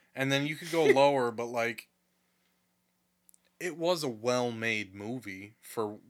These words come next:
Speaker 1: especially for the, the situation in, in real life that they were in.
Speaker 2: You mean the qu-, quarantine?
Speaker 1: Yeah, and, like, the, the limited staff, limited crew kind of thing.
Speaker 2: Yeah,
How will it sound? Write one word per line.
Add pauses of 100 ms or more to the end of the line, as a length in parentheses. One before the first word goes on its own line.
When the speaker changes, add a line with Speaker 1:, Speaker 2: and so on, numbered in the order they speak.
(140)
Speaker 1:
especially
for
the, (320)
the
situation
in,
in
real
life
that
they
were
in. (600)
Speaker 2:
You
mean
the
qu-, (100)
quarantine?
Speaker 1:
Yeah,
and,
like,
the, (100)
the
limited
staff, (340)
limited
crew
kind
of
thing. (540)
Speaker 2:
Yeah,